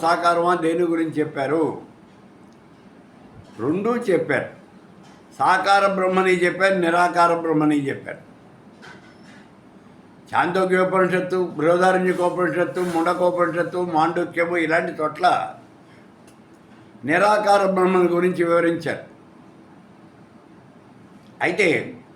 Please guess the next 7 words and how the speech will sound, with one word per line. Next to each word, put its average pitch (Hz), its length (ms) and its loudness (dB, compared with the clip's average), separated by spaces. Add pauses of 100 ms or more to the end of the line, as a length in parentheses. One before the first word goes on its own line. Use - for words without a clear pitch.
(420)
తైత్తిరీయోపనిషత్తు 190 1300 0
ఇందులో 185 360 0
సాకార 180 500 2
బ్రహ్మను 180 320 2
గురించి 175 280 0
చెప్పారు 165 360 0 (100)
చూడండి. 147 340 0